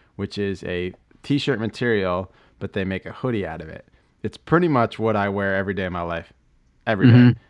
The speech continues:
Speaker 1: I love them.
Speaker 2: Well, you're a chilly boy.
Speaker 1: I am a chilly boy. I like, I need my arms covered, especially if, like, air conditioning's blowing in a place. I need to be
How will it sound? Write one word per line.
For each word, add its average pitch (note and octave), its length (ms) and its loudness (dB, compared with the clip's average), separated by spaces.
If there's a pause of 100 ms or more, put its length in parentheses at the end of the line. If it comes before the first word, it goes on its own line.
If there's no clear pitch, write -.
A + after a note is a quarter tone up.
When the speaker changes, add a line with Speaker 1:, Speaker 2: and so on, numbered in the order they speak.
(140)
Speaker 1:
I F#2 140 -6
love F2+ 240 -6
them. D#2+ 220 -10
Speaker 2:
Well, A#3 160 4
you're A#3 180 6
a G3 40 4
chilly G3 320 2
boy. C3+ 420 0
Speaker 1:
I G#2+ 120 -2
am B2 160 0
a F#2+ 40 -2
chilly F2 280 -10
boy. F2 240 -10 (240)
I F#2+ 100 -2
like, A2 260 -2
I G#2+ 160 -6
need A2+ 560 0 (300)
my G#2+ 160 -4
arms F#2 340 -6
covered, F2 340 -8
especially C3+ 380 -4
if, - 140 -8 (140)
like, G2+ 360 -6
air G#2 160 -2
conditioning's A2+ 520 -4
blowing A#2 440 -2
in A2 80 -4
a G#2+ 40 -6
place. A#2+ 480 -6 (1160)
I G2+ 80 -4
need G2 240 -2
to F2 60 -10
be F#2 280 -6